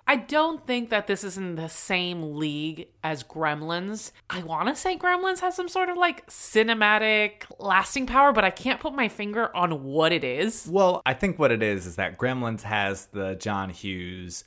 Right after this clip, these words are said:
Speaker 2: Chris Columbus,
Speaker 1: Yeah.
Speaker 2: Spielberg tags on them that make them last longer. Also, eighties versus this came out in twenty fifteen.
Speaker 1: Right, right.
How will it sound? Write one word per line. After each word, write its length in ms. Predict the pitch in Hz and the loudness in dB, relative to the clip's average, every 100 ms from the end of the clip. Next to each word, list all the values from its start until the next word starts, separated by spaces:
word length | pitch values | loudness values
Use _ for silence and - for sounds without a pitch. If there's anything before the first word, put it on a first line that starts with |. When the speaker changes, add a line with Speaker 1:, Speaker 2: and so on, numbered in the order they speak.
| _ | _
Speaker 2:
Chris 220 | - 104 | -6 -4
Columbus, 920 | - 101 95 90 87 90 82 85 - - | -2 -2 0 0 -2 -2 -4 -6 -10 -8
Speaker 1:
Yeah. 400 | 175 156 139 139 | -6 -4 -6 -8
Speaker 2:
Spielberg 720 | - - 113 98 95 87 82 | -10 -4 0 0 0 -4 -6
tags 420 | - 101 92 87 | -4 -2 -2 -4
on 300 | - 85 82 | -10 -10 -10
them 300 | 82 82 82 87 | -12 -12 -14 -4
that 160 | 120 113 | -4 -2
make 260 | 127 131 | -4 -4
them 220 | - 101 95 | -4 -4 -2
last 320 | 90 87 - | -2 -4 -4
longer. 280 | 92 92 101 | -4 -4 -2
Also, 540 | 107 - 110 101 - 120 | -2 0 0 0 0 0
eighties 340 | 123 120 107 | 0 0 -4
versus 380 | 98 98 101 95 | -4 -4 -4 -6
this 120 | 90 | -6
came 200 | - 101 | -4 -2
out 160 | 95 95 | -4 -6
in 80 | |
twenty 320 | - 98 95 87 | -8 -8 -6 -8
fifteen. 580 | 92 - 90 - - - | -10 -12 -14 -14 -18 -14
Speaker 1:
Right, 480 | 202 196 139 87 - _ | 0 2 2 0 -14 _
right. 360 | 170 135 80 | -4 -2 -4